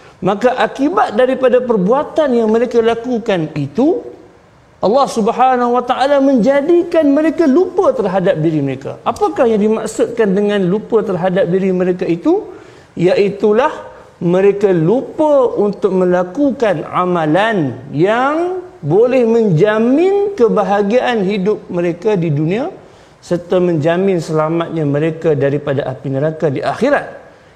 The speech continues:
Itulah akibatnya, apabila orang yang lupakan Allah, maka berbalik tindakan mereka itu, kesan daripada tindakan mereka itu berbalik kepada diri mereka sendiri. Saya teringat satu yang selalu kita sebut, eh, yang dalam pepatah Inggeris yang kita selalu sebut,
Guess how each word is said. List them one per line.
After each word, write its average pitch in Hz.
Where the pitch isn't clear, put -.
Itulah 220
akibatnya, 233
apabila 185
orang 208
yang 202
lupakan 254
Allah, 262
maka 220
berbalik 226
tindakan 196
mereka 190
itu, 175
kesan 240
daripada 196
tindakan 185
mereka 180
itu 185
berbalik 165
kepada 175
diri 180
mereka 156
sendiri. 139
Saya 294
teringat 254
satu 226
yang 185
selalu 208
kita 196
sebut, 180
eh, 202
yang 170
dalam 180
pepatah 170
Inggeris 180
yang 151
kita -
selalu 160
sebut, 156